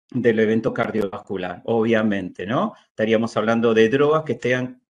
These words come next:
comprobadas en ese accionar. Seguimos. ¿Qué dicen las guías de la Asociación Argentina de Diabetes y de la Asociación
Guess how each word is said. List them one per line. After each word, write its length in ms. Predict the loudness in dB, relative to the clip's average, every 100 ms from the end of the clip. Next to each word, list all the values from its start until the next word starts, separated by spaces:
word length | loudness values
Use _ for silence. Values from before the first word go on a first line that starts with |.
| _ _
comprobadas 840 | _ -4 -2 2 4 4 2 -2 -10
en 120 | -10
ese 200 | -10 -8
accionar. 560 | -10 -8 -10 -10 -14 _ _ _ _ _ _ _ _ _ _ _
Seguimos. 500 | 0 2 4 2 -2
¿Qué 100 | -4
dicen 360 | -4 -4 -6 -2
las 180 | -2 -2
guías 560 | -2 0 0 -2 -10 _ _ _ _
de 140 | -20 -10
la 100 | -8
Asociación 540 | -8 -6 -6 -2 -2
Argentina 580 | -2 -4 -6 -8 -8 -2
de 80 | 2
Diabetes 800 | 2 2 0 -4 _ -12 -12 -10
y 200 | -6 -4
de 100 | -4
la 60 | -4
Asociación 680 | -6 -10 -2 0 0 -6